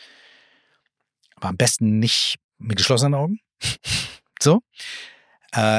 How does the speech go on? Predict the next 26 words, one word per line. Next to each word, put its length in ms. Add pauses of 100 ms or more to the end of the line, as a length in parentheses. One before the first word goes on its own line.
also 200
wenn 100
du 40
ein 40
paar 140
Minuten 260
Zeit 200
hast, 300
ähm, 500 (920)
wirkt 320
das 140
Ganze 220
besser. 300
Und 180
das 180
ist 220
so 120
ein 100
bisschen 380
so 140
eine, 300 (2500)
so 160
eine, 180
so 160
ein 100
Self-Check, 920